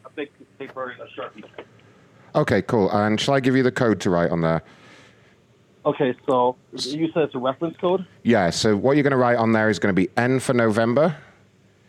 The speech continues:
Speaker 1: Okay.
Speaker 2: E for Echo.
Speaker 1: E, okay.
Speaker 2: Number one, number four.
Speaker 1: Okay.
Speaker 2: A for Apple. B for,
Speaker 1: A.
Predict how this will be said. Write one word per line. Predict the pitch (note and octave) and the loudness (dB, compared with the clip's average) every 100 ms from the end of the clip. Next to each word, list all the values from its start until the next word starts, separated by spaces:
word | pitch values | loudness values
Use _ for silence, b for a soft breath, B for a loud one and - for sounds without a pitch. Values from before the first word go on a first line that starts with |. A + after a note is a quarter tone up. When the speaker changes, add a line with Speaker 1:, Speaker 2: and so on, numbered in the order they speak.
| b b b _ - | b b b _ -20
Speaker 1:
Okay. | - B2+ C#3 F3 _ - | -6 -2 -2 -4 _ 2
Speaker 2:
E | C3 C#3+ | 4 4
for | - | 2
Echo. | A#2 A2 - C3 D3+ C3+ b b b b b b _ _ _ _ _ _ _ _ _ | 2 0 2 2 2 -2 b b b b b b _ _ _ _ _ _ _ _ _
Speaker 1:
E, | C3+ C#3 F3+ - - | -2 0 0 -4 -6
okay. | C#3+ C#3+ E3+ - _ | 0 0 -2 -6 _
Speaker 2:
Number | G#2+ A2+ G#2+ | 0 2 2
one, | G2+ A2 C3 C#3 C3+ - | 2 4 4 2 0 0
number | A2+ A#2 A2 | 0 2 0
four. | - - A#2+ D3+ D#3 b b b b b b _ _ _ _ _ _ _ _ - | 0 0 2 2 -2 b b b b b b _ _ _ _ _ _ _ _ -4
Speaker 1:
Okay. | C3 C3 E3+ - _ - | 0 0 -2 -8 _ 0
Speaker 2:
A | D3+ | 2
for | D#3 D#3+ - | 2 0 0
Apple. | A#2 - C3 C3 G2+ b b b b _ - b b b b b b _ - | -2 0 0 0 -4 b b b b _ -20 b b b b b b _ 0
B | C3 | 2
for, | B2+ C#3 | 4 2
Speaker 1:
A. | C3 D3 | 2 2